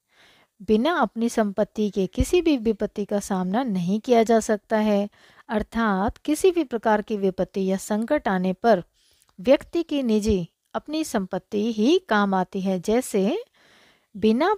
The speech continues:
पानी वाले कमल को अनेक कोशिशों के बाद भी सूर्य बचा नहीं सकता।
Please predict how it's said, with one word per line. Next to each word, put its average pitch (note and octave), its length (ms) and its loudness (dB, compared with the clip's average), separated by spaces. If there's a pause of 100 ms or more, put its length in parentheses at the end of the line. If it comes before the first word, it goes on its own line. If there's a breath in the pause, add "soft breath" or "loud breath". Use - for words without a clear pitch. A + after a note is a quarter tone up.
पानी G#3+ 360 2
वाले F#3+ 380 0
कमल B3+ 460 -2 (180)
को G3+ 300 -4 (100)
अनेक B3+ 400 0
कोशिशों G#3+ 540 -2
के G3 140 -2
बाद F3+ 320 0
भी C4+ 180 0
सूर्य G3 420 -2
बचा F#3 380 -2
नहीं G#3+ 240 2
सकता। F3 520 -6